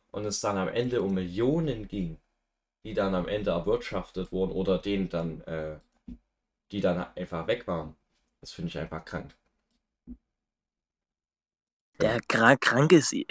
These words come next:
Speaker 2: krank ist überhaupt, was so für Geld hier im Umlauf ist.
Speaker 1: Das stimmt
Speaker 2: Also
Speaker 1: wirklich. Wenn man mal bedenkt, McDonald's ist ja jetzt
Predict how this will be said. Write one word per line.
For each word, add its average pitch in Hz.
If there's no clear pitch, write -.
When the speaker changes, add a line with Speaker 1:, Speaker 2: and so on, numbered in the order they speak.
Speaker 2:
krank 160
ist 170
überhaupt, 113
was 127
so 135
für 120
Geld 202
hier 240
im 156
Umlauf 123
ist. -
Speaker 1:
Das 76
stimmt -
Speaker 2:
Also 127
Speaker 1:
wirklich. 120
Wenn 95
man 101
mal 101
bedenkt, 107
McDonald's 120
ist -
ja 107
jetzt -